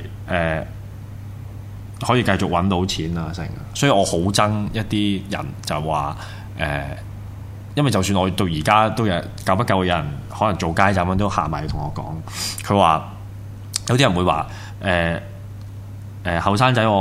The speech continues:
我，我信你啊，或者我覺得你好，好勇敢啊，我會，呃，支持你嘅。不過呢，你就小心啲，你，你身邊嘅，嘅其他盟友，即係講緊就係五區公投裏面嘅其他人。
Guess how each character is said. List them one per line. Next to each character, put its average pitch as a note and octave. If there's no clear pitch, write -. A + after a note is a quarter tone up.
我， F#2
我 G2
信 F#2+
你 F2+
啊， F2+
或 F2
者 F#2+
我 F#2
覺 G2
得 A2
你 F2+
好， G2
好 A2
勇 F#2
敢 E2+
啊， F2
我 F#2
會， F2+
呃， F2+
支 A#2
持 F#2+
你 E2
嘅。 E2+
不 B2
過 G#2+
呢， G#2+
你 G2+
就 -
小 F#2
心 G2+
啲， G2+
你， F2
你 F#2+
身 G2+
邊 G#2
嘅， F2
嘅 E2+
其 D#2+
他 G2
盟 D#2+
友， E2
即 A#2+
係 G2
講 G2
緊 G#2+
就 G#2+
係 F2+
五 F#2+
區 A2
公 A2
投 F#2
裏 E2+
面 F2
嘅 E2+
其 F2
他 F#2+
人。 E2